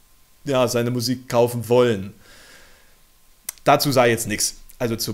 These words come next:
der Musik. Ja, er hat gerade bewiesen, dass er durchaus eiskalt taktieren kann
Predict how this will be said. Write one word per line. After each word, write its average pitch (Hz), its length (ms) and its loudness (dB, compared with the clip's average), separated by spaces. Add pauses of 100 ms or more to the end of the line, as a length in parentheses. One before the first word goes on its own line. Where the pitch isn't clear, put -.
(200)
der 104 80 0
Musik. 104 480 -8
Ja, 117 220 -6 (120)
er 254 100 0
hat - 100 2
gerade 214 240 0
bewiesen, 185 720 -4 (300)
dass 139 180 0
er 127 80 2
durchaus 165 680 4
eiskalt 139 460 -2
taktieren 156 480 -2
kann - 320 0